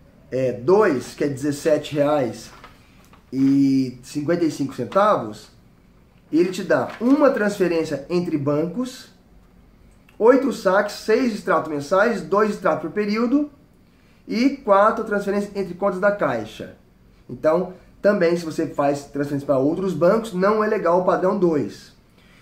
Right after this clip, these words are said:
O padrão três te dá duas transferências, é, para outros bancos. Dez saques, oito extratos mensais, quatro extratos por período e seis transferências entre contas da Caixa.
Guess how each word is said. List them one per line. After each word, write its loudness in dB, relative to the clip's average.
O 0
padrão 2
três 2
te -8
dá 4
duas 0
transferências, -2
é, 2
para 2
outros 4
bancos. 0
Dez 2
saques, 0
oito 4
extratos -2
mensais, 0
quatro 2
extratos -2
por -8
período 0
e -8
seis 0
transferências -6
entre -8
contas -4
da 0
Caixa. -6